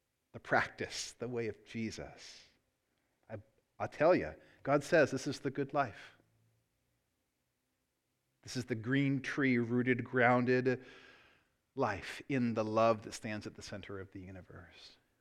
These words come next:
You're made for loving intimacy with God,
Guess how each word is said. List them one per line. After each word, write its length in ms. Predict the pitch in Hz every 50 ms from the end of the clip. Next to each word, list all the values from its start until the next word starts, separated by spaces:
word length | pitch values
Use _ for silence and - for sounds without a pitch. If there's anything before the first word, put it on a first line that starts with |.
| _ _ _ _ _ _ _ _ _ _ _ _ _ _ _ _ _ _ _ _ _ _
You're 100 | - 113
made 340 | 113 120 120 127 123 110 -
for 240 | - 123 110 101 - - - - - _ -
loving 320 | 117 117 113 110 113 110 113
intimacy 420 | 110 - - 117 110 - - 120
with 200 | 117 113 104 -
God, 300 | - 131 120 101 95